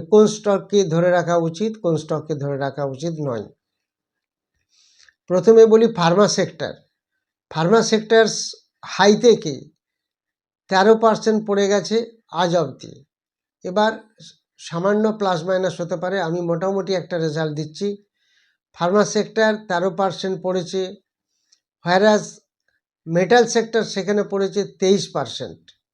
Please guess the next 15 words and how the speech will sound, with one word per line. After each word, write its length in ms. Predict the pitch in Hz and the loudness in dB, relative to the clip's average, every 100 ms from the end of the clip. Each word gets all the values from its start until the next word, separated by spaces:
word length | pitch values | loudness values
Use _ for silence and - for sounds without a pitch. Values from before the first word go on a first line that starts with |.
| _ _ _ _ _ _ _ _ _ _ _ _ _ _ _ _ - | _ _ _ _ _ _ _ _ _ _ _ _ _ _ _ _ -6
আর 180 | 156 180 - - | -2 -2 -4 -2
এনার্জি 380 | 185 226 214 226 - | 2 4 2 0 0
সেক্টর 280 | 220 220 208 - | -2 0 -4 0
পড়েছে 320 | 208 208 220 226 - _ - | 2 2 2 0 -4 _ 2
তেত্রিশ 500 | 214 214 233 233 208 - | 2 2 -2 0 0 -2
পার্সেন্ট, 480 | 156 - 131 92 - - _ _ _ _ _ _ _ _ _ _ - | -4 -4 -8 -10 -16 -20 _ _ _ _ _ _ _ _ _ _ -4
থার্টি 320 | 175 175 208 208 | -4 0 -2 -2
থ্রি। 220 | 170 151 - - _ _ _ _ _ _ _ _ _ _ - | -4 -4 -6 -20 _ _ _ _ _ _ _ _ _ _ -2
পিএসইউ 460 | 202 226 226 233 226 185 | 6 6 4 0 0 2
ব্যাংক 200 | 202 220 214 | 4 4 2
পড়েছে 380 | 214 214 - 220 226 - _ _ _ - | 0 0 0 -2 -2 -6 _ _ _ 0
টোয়েন্টি 440 | 196 202 - 208 214 - - 196 | 2 2 0 -4 -4 -10 -4 2
এইট 160 | 208 214 196 | 2 2 -2
পার্সেন্ট, 480 | 143 - 131 110 _ - _ _ _ _ _ _ _ _ _ _ _ _ _ _ - | -2 -4 -10 -12 _ -20 _ _ _ _ _ _ _ _ _ _ _ _ _ _ -6
ফিনান্সিয়াল 640 | 180 214 220 214 214 220 | 2 4 4 4 4 4